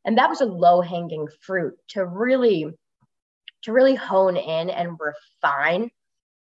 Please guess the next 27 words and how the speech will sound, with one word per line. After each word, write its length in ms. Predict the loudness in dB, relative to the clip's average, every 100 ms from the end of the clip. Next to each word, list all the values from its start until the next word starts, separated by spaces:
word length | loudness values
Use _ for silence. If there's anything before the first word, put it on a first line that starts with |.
| -8
the 680 | -4 -4 -4 -4 0 0 -2 -12 _ _
suppliers 960 | -14 -12 -2 0 2 0 -4 -12 -14 -10
and 140 | -6
the 60 | -6
partners 640 | 0 0 0 -8 -8 -10 -8
being 200 | -6 -4
used. 200 | -6 -6
I 80 | -4
say 200 | 0 -2
suppliers 920 | -2 -10 -4 0 0 0 -4 -8 -18 _ _ _ _ _ _ 0
as 380 | 2 2 -2 _ 0
in 520 | 0 0 -4 -6 -10 _ _ _ _ _ 0
if, 280 | 2 2 -8 -18 _ _ 0
if, 520 | 2 2 2 2 0 -4 _ _ -2
as 240 | 0 2
in, 260 | 0 -2 -6 -6
you 80 |
know, 260 | 0 2 0 -2
standard 720 | -20 -16 0 2 4 2 0 -2
business 420 | -4 -4 -8 -4 0
operations. 800 | 0 -2 -4 -6 -8 -10 -12 -10
We, 140 | -12 -12 -18
we, 340 | -8 -6 -6 -10
these 160 | -8 -2
are 100 | 2
absolutely 640 | 2 0 -4 -8 -6 -6
our 180 | -6 -8